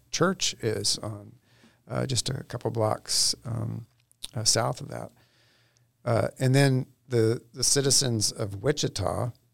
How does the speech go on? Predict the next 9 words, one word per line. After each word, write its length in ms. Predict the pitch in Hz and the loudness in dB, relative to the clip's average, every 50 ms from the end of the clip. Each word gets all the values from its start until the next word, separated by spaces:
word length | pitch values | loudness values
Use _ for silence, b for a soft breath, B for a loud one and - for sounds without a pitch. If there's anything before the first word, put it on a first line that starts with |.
| _ _ - | _ _ -6
um, 500 | - 113 110 104 104 101 101 104 117 - - | -2 0 2 2 2 2 0 -2 -4 -8 -6
back 300 | - 107 107 110 107 - | -2 0 0 0 0 0
in 260 | 120 110 101 101 101 | 0 0 0 0 0
nineteen 440 | 101 104 110 131 - - 113 113 107 | 0 0 0 0 -2 -2 -2 0 0
twenty-six, 1120 | 104 - - 98 98 98 101 - - - 131 120 117 113 - - - - - - - - - - - - - | -2 -2 -4 -2 -2 0 0 2 2 2 2 2 2 0 -2 -2 0 2 4 4 2 2 -2 -6 -12 -14 -8
um, 340 | 123 110 110 110 123 131 - | -6 -6 -6 -6 -6 -8 -8
wanted 260 | - 120 117 117 113 110 | -6 -2 -2 0 0 0
to 140 | 113 107 104 | 0 0 2
help 360 | 95 113 110 113 113 - | 2 4 4 4 2 -2